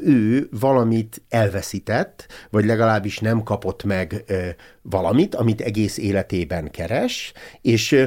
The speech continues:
minden ilyen kísérletében, a szeretetvágyban, értelemtalálásban e fele próbált tájékozódni, és hogy, hogy nem kapta meg. Tehát ott, amikor az édesanyja elküldi őt a családból,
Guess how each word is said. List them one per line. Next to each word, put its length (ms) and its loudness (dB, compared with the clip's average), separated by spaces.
minden 300 4
ilyen 320 4
kísérletében, 1400 0
a 80 -6
szeretetvágyban, 800 2
értelemtalálásban 1120 2
e 120 -2
fele 480 0
próbált 480 2
tájékozódni, 1080 -2
és 200 -2
hogy, 400 4
hogy 160 0
nem 200 4
kapta 360 0
meg. 180 -6
Tehát 180 -2
ott, 160 -4
amikor 300 4
az 120 4
édesanyja 800 2
elküldi 600 0
őt 240 2
a 100 -2
családból, 720 0